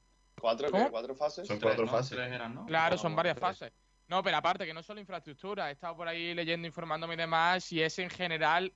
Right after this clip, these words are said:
Speaker 2: que el club, eh, se haga grande, más grande todavía. Entonces, claro, eh, es que hay muchas cosas en las que meter mano con el tema del dinero en el Málaga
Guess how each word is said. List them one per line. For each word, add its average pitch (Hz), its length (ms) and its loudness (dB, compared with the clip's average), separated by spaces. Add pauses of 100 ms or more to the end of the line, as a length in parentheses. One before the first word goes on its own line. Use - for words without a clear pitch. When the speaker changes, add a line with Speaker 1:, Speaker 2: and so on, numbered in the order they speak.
Speaker 2:
que 160 120 -6
el 143 140 -6
club, 175 500 0
eh, 147 760 2 (800)
se - 160 -4
haga 180 160 4
grande, 180 400 0
más 160 160 -2
grande 175 260 0
todavía. 151 460 0 (300)
Entonces, 156 420 0
claro, 190 380 2 (100)
eh, 139 920 -2
es 139 60 -8
que 190 100 -2
hay 180 60 2
muchas 185 260 -2
cosas 220 280 -6
en 196 60 2
las 185 120 2
que 180 240 2
meter 170 300 -2
mano 175 400 0
con 170 100 -2
el 165 140 -6
tema 165 180 0
del 165 160 -2
dinero 165 280 0
en 160 80 -2
el 160 100 0
Málaga 160 560 0